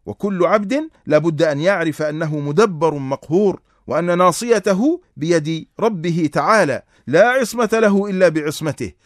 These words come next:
ولا توفيق له إلا بمعونته، فهو ذليل حقير في قبضة غني عزيز حميد سبحانه وتعالى. فيشهد العبد أن لله تعالى الغنى التام،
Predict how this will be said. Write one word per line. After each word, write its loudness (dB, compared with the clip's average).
ولا 2
توفيق 2
له 4
إلا 4
بمعونته، 0
فهو 0
ذليل 2
حقير 0
في -4
قبضة -4
غني -2
عزيز -4
حميد 0
سبحانه -2
وتعالى. 0
فيشهد 0
العبد -2
أن -2
لله 0
تعالى 2
الغنى -2
التام، 0